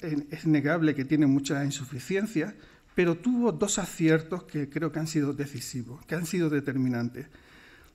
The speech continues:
Por un lado, quiero resaltar el acierto en relación con el peso que desde un momento dado se le dio a la publicidad activa. Mientras que los borradores, los anteproyectos que se habían manejado, eh, con antelación,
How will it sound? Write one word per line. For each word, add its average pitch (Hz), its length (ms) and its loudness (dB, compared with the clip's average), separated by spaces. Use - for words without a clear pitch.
Por 170 140 2
un 202 120 8
lado, 233 300 6
quiero 202 400 2
resaltar 196 640 -2
el 160 140 0
acierto 185 640 -2
en 165 100 -2
relación 165 500 -4
con 185 460 -4
el 160 200 2
peso 233 720 2
que 165 120 2
desde 156 180 4
un 170 80 4
momento 185 360 -2
dado 196 160 0
se 180 140 -4
le 151 120 0
dio 165 220 0
a 185 60 0
la 165 160 0
publicidad 143 480 -2
activa. 127 420 -8
Mientras 165 540 2
que - 560 0
los 170 220 -4
borradores, 165 920 0
los 151 240 -6
anteproyectos 151 720 -2
que 196 80 -6
se 165 100 -6
habían 202 320 -4
manejado, 170 760 -2
eh, 156 280 0
con 175 160 -2
antelación, 165 720 -2